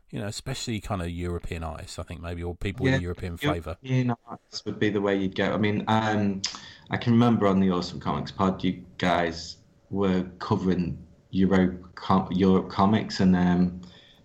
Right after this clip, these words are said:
Speaker 2: is it She, the guy, Joseph Holmes, who does that? He might
Speaker 1: Oh,
Speaker 2: be quite
Speaker 1: right.
Speaker 2: a
Speaker 1: Yeah, yeah.
Speaker 2: look at. He's got that kind of European style, and there's a, there's a few that way. I mean, I, I,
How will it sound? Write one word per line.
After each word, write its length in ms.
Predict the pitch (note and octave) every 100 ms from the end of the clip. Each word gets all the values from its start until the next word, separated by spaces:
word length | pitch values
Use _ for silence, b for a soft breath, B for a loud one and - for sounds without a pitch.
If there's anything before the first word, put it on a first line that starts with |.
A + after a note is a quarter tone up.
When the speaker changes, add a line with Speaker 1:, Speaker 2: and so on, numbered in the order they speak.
| -
Speaker 2:
is 100 | A2+
it 100 | -
She, 420 | - - B2+ A2+ F#2+
the 100 | F#2
guy, 260 | F#2+ F#2
Joseph 500 | - G2+ G2 - G2+
Holmes, 400 | - G#2 A2 A2+
who 80 | G#2
does 240 | G2+ F#2+
that? 280 | F#2+ G#2+ -
He 160 | G#2 G#2+
might 240 | A#2 A#2
Speaker 1:
Oh, 80 | C3+
Speaker 2:
be 60 | C3+
quite 280 | C#3+ G2 -
Speaker 1:
right. 140 | F2+
Speaker 2:
a 240 | - -
Speaker 1:
Yeah, 320 | B2 A2+ A2+ A2
yeah. 60 |
Speaker 2:
look 400 | G2+ G2 - F#2+ -
at. 60 | - _ _ _ -
He's 120 | F#2+
got 180 | G#2+ -
that 220 | E2 -
kind 220 | G2 F2+
of 80 | F2+
European 640 | F2+ F2 F2+ - F#2 F2+
style, 600 | F2+ - - F2+ F2 F2+ F2+
and 120 | F2+
there's 220 | F2 F2
a, 180 | F2 F2 B B B B B -
there's 140 | F#2+
a 60 | F#2+
few 240 | - G2+
that 200 | F#2 -
way. 180 | F#2+ F#2+
I 20 |
mean, 180 | F#2 A2
I, 300 | A2+ - B2
I, 140 | C3